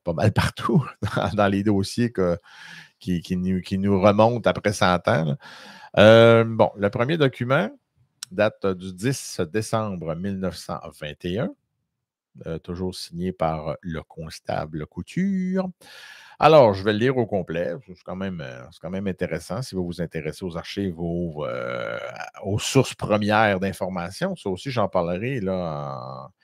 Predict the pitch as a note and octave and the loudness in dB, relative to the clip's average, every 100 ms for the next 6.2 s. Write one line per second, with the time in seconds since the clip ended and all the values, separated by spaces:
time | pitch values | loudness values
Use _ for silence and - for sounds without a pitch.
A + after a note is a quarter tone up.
0 | - - - _ _ - D#2 E2 F2 E2+ | -20 -20 -20 _ _ -8 -8 0 2 2
1 | - E2 - F2 F#2+ G#2 F2+ F2 E2+ F2+ | -2 -6 0 0 0 -4 -6 -4 -2 -2
2 | F2 - - A#2 F#2+ F2 - E2+ E2+ - | -6 -8 -4 -4 -4 -8 -10 -10 -10 -12
3 | - F#2 - - D3+ C#3+ F2 - F2 D#2+ | -10 -8 -8 -8 -6 -6 -8 -10 -6 -4
4 | C#2+ D#2 E2+ E2+ F#2+ F#2+ F2 E2 G#2+ A2+ | -4 -4 -4 -2 -2 -2 -4 -6 -8 -8
5 | E2+ E2 E2+ D#2 - A#2 F2+ F2 F2+ F2 | -8 -10 -12 -14 -6 2 2 2 -2 0
6 | C3+ F3 | -2 -2